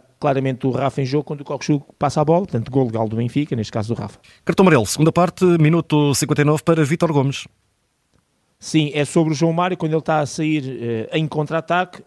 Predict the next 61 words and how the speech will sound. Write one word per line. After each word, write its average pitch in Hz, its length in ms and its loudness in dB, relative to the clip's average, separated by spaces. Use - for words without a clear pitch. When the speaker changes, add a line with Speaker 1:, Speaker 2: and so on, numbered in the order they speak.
Speaker 1:
uma 135 200 -4
vez 127 220 0
mais, 139 260 -2
o 143 60 0
objetivo 143 380 -2
de - 0 -
destruir 139 360 -2
a 143 40 4
jogada, 143 440 -4
falta 143 320 -4
tática, 147 520 -4
que - 80 -8
a 110 40 0
gente 113 100 -4
diz 110 120 -6
falta 120 260 -2
útil, 139 260 -2
cartão 127 240 -4
amarelo 113 200 -2
bem 101 80 -2
mostrado. - 260 -12
Speaker 2:
Também 147 240 4
amarelo 135 300 4
para 147 240 2
o 131 60 0
Paulo 147 320 2
Oliveira, 123 400 2
o 98 60 0
central 117 340 0
do 110 100 -2
Sporting 117 380 0
de 131 60 -2
Braga. 90 260 -4
Speaker 1:
Certo, - 400 -2
aqui 180 160 0
é 175 40 4
por 170 140 -2
um 170 80 0
protesto 165 380 -2
em 160 40 -2
relação 156 240 -4
ao 156 60 0
árbitro 151 240 -6
assistente. 120 400 -8
Ele 143 100 -2
já 156 80 -4
tinha 165 240 -6
razão, 147 340 -2
porque - 260 -8
o, 131 200 -4
o 131 60 -2
árbitro 131 260 -4
deu 131 80 -2
pontapé 135 320 -4
de - 80 -14
canto 156 220 -4
e 147 40 0
era 135 120 0
pontapé 131 360 -2
de 110 60 -4
baliza. 104 400 -4